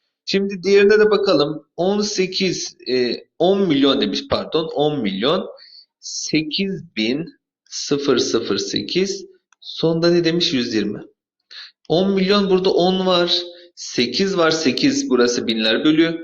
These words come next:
ve da yüz yirmimiz de var arkadaşlar, birler bölüğü. Diğerlerine de bakalım. Üç yüz milyon, pardon, yüz üç milyon demiş.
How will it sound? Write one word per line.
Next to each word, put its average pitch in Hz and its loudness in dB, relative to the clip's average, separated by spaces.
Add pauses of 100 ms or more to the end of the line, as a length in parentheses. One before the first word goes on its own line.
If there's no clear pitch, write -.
(180)
ve 139 -4
da 160 4
yüz 143 -2
yirmimiz 143 -2
de 104 4
var 95 2
arkadaşlar, - -2
birler 113 0
bölüğü. 170 -2
Diğerlerine 151 4
de 165 2
bakalım. - 0 (460)
Üç 202 -4
yüz 214 0
milyon, 131 -2 (2500)
pardon, 123 0
yüz 147 -2
üç 196 -4
milyon 101 -4
demiş. 151 -2